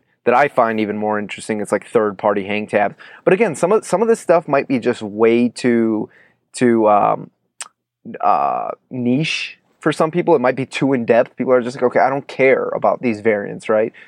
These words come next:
And that's fine. Um, but if, if you do care, it's a, it might be an interesting read, and it, it might, again, make that collecting aspect more rewarding. You go to your closet and you're like, "Oh, oh, wow, I have a first print of this," or whatever.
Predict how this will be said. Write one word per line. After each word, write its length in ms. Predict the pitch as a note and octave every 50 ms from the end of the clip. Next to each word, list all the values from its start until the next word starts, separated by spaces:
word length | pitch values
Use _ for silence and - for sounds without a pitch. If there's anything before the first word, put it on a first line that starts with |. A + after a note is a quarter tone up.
| _ -
And 80 | E3+ G#3+
that's 160 | D4+ - -
fine. 520 | - - E3 G3+ B3+ A3 - - - D#3+ - _ - - - _ _ _ -
Um, 260 | - C3+ C3+ C3 C3+
but 160 | C3 C3+ -
if, 180 | - E3 E3 - -
if 200 | E3+ E3 - -
you 80 | F3
do 240 | D3 A#2+ D3+ F#3 G3+
care, 360 | F#3+ - - C3 A2+ A2+ A2+
it's 160 | A2+ A#2+ - E3
a, 120 | C#3+ -
it 120 | C3 C#3+
might 200 | C3+ C#3+ C#3+ C#3
be 140 | G2+ C3+ B2+
an 80 | A#2+ A#2+
interesting 480 | A#2+ A2+ - B2 A2+ - - A#2 A2
read, 220 | G#2+ G#2+ G#2+ G#2+ G#2
and 180 | G#2+ G#2+ G#2+ - _ _ _ _ _ _ -
it, 180 | B2 B2 -
it 100 | - B2+
might, 320 | C3 C3 C3 C3 B2+ - _ _ -
again, 340 | C3 B2 B2+ B2+ A#2 G#2+ G#2 - _ -
make 320 | A#2+ B2 B2+ C3 B2+ -
that 300 | - - B2 A#2 - -
collecting 640 | - - C3 A2+ A#2 C#3 - - - D3 A#2+ A2 -
aspect 540 | - G#2+ G2+ G#2 - - - A2+ G#2+ - -
more 520 | A2+ A2 A2 A2 A2 A2 G#2+ A2 A2+ A2+ - _ _ _ _ _ -
rewarding. 440 | A#2+ A#2+ A#2 C#3 F3+ A3 G3 C3 A2
You 100 | A2 G#2
go 100 | B2 B2
to 60 | B2
your 60 | A#2
closet 280 | - - D3 D#3+ F3+ D#3
and 60 | C#3+
you're 80 | C3+ C3
like, 40 | -
"Oh, 200 | F#3 F3+ - -
oh, 80 | - D3+
wow, 300 | C#3+ - E3 F3+ C#3 G#2+
I 100 | G2+ G#2+
have 160 | A2+ A#2+ B2
a 60 | C3
first 480 | - _ - A#2+ B2 B2+ - - - -
print 240 | - E3+ F#3 - -
of 160 | - G2+ F#2+
this," 240 | - - - - -
or 100 | - -
whatever. 460 | - - - - - - - - -